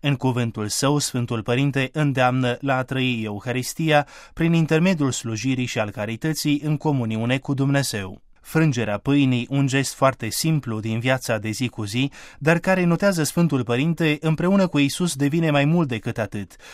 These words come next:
iar la ultima cină dobândește o nouă semnificație,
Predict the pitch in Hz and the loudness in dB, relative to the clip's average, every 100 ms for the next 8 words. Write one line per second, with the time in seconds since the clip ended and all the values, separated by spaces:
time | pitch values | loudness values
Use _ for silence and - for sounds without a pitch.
0 | - 135 120 110 107 104 117 120 127 170 | -6 0 2 2 0 -2 0 0 0 0
1 | 160 143 143 175 170 165 170 175 - 175 | 2 2 0 0 2 2 2 -2 -2 -4
2 | 160 151 160 151 143 - 117 117 147 143 | 0 2 2 2 0 -2 -2 -2 -2 0
3 | 147 123 - 98 | 0 -2 -6 -8